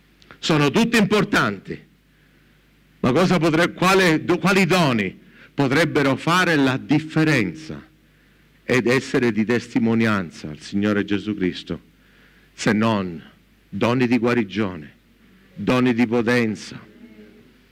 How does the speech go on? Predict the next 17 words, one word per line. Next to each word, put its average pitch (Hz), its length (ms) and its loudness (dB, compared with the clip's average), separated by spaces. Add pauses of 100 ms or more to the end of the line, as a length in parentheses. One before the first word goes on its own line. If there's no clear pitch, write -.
(280)
doni 123 520 2
di 127 180 2
miracoli, 120 880 0 (200)
compiere 147 640 0
miracoli, 110 600 0
operare 156 600 0
miracoli, 98 680 -2 (680)
doni 120 460 0
di 113 120 0
fede? 87 540 -4 (1400)
Alleluia, 131 920 2
io 143 360 2
credo 104 640 0 (100)
nella 110 300 0
parola 104 360 -2
di 107 160 0
Dio 95 320 -2